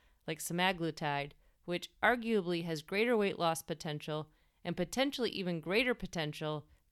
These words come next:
to increase fertility markers in men. Checking clinicaltrials dot gov, there is a male fertility trial that started recruiting this year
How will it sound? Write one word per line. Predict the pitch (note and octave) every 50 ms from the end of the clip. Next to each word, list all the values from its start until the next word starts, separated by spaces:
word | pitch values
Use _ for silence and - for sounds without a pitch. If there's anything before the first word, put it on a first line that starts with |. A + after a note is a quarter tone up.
| _
to | - - F#3 -
increase | - G3+ G#3+ G#3+ - F#3+ F3+ F3 -
fertility | - E3+ D#3+ D#3 - F3+ E3+ E3 D3+ D3
markers | D3 D3 D3 C#3+ - D3+ D3 C#3 C#3+
in | D3 C#3+
men. | C#3+ C#3 C3+ C3+ C3 - _ _ _ _ _ _ _ _ _ _ _ -
Checking | - G#3+ G3+ - A3 G#3+ G#3+ G3+
clinicaltrials | - - G3+ G3 F#3+ - G3 F#3 F3+ - - F3 E3+ E3 E3 E3 D#3 -
dot | E3 D3 - - - -
gov, | - B3+ C4 A#3 F#3+ F3+ F3+ F3 - - _ _ _ _ _ _ _
there | - D#3+ - - - _ _
is | - G3+ A3+ A#3+ A3
a | C4
male | A#3+ A#3 G#3 G3+ G3+ G3
fertility | - - G3 F3 - - F3 D#3+ D#3 D#3 D3+
trial | D3+ - - D3+ D3+ D3+ D3
that | D3+ D#3 C#3+
started | - - - E3+ F3 F3
recruiting | D#3 D3 D3 - - - A#3+ C4 B3+ B3 G#3 F3
this | D#3+ D#3+ D#3 - -
year | D3 D3+ D#3 D3+ D3